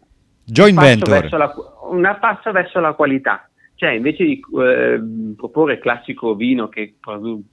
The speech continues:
Speaker 2: proponiamo di solito alle, alle sagre, avremo un, un angolo apposta dove, eh, chi vorrà bere del vino potrà bere un vino un po' più di qualità,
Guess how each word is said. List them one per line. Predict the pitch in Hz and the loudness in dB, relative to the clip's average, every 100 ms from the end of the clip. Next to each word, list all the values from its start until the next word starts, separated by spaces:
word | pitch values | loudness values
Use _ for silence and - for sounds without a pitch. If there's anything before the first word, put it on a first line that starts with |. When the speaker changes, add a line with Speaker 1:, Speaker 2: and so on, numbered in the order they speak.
| 113 | -20
Speaker 2:
proponiamo | 113 104 117 127 113 | -16 -10 -8 -6 -8
di | 107 | -8
solito | 120 113 147 | -8 -6 -4
alle, | 180 156 | -4 -6
alle | - 196 196 | -8 -10 -4
sagre, | 127 127 170 - _ | -4 -4 -8 -12 _
avremo | - 165 196 143 117 - | -12 -8 -4 -4 -4 -6
un, | 143 139 131 120 - _ | -4 -2 -2 -6 -12 _
un | 160 170 | -4 -2
angolo | 127 113 110 131 165 240 - | -2 -2 0 4 4 0 -6
apposta | - - 131 110 - - 175 269 - _ _ _ | -10 -4 -2 -2 -4 -4 -4 -4 -10 _ _ _
dove, | 160 165 123 113 - | -6 -4 -4 -6 -6
eh, | 131 123 120 117 113 113 - | -4 -4 -4 -2 -4 -6 -8
chi | 226 185 | -6 -4
vorrà | 117 123 123 | -4 -4 -4
bere | 120 110 | -2 -2
del | 107 117 | -2 -4
vino | 110 107 113 220 233 | -4 -6 -6 -6 -6
potrà | 208 - 139 | -8 -4 -4
bere | 120 131 117 113 | -2 0 0 -2
un | 113 117 | -4 -4
vino | 151 120 | -2 -2
un | 107 | -4
po' | 104 151 | -6 -6
più | 156 | -4
di | 113 | -4
qualità, | - 113 113 - 95 156 | -4 -4 -4 -4 -2 -2